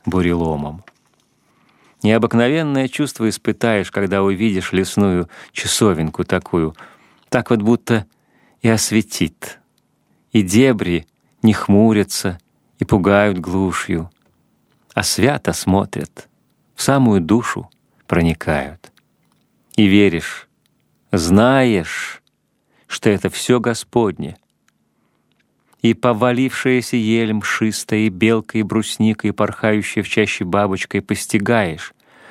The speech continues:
чудесный смысл, яко кроток есмь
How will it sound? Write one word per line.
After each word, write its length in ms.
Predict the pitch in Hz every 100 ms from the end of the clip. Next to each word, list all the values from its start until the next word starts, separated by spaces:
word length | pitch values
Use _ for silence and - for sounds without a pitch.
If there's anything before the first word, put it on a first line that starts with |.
| -
чудесный 500 | - 104 101 87 95
смысл, 640 | 90 - 104 85 - 67 - _ _ _ _ _ _ -
яко 400 | 95 98 - 92
кроток 640 | - 92 107 - 85 -
есмь 520 | 82 95 95 90 73